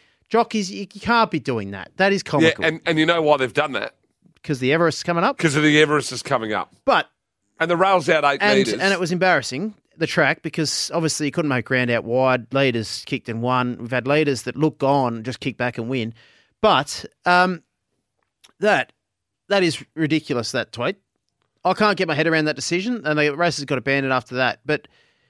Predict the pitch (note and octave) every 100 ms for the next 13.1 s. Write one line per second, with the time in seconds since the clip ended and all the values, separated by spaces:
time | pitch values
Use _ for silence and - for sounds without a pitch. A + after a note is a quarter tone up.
0 | _ _ _ D4+ E4+ F4 - - F#4+ F#4
1 | - G3+ D4+ D#4+ - - _ _ _ _
2 | _ _ _ _ - D4 F4 E4+ F#3+ A3+
3 | - G3+ C#4+ D#4 D4+ A#3+ G3 G#3 G3+ G#3
4 | G#3 B2+ - _ _ - A#3 - C4+ E4
5 | A#3 A#3+ A#3+ A3 - G3 F3+ E3+ E3+ D#3+
6 | D3 D#3+ E3+ D#3+ C#3+ C#3+ - D#3+ A#2 B3+
7 | _ _ G3 F#3 F3+ D#3 D3+ E3 F3 -
8 | G3 E3 A3 G3 - F3 F#3+ G3 F3 -
9 | G3+ F3+ F#3 G3 D3+ G3+ - - - E3
10 | F#3 F#3+ E3+ F#3 E3+ C3+ C3+ D3+ _ _
11 | - F#3+ - F3 - F3 E3+ - C#3+ -
12 | F3+ D#3+ - F#3+ G3 F3+ - D#3+ D#3 C#3+
13 | -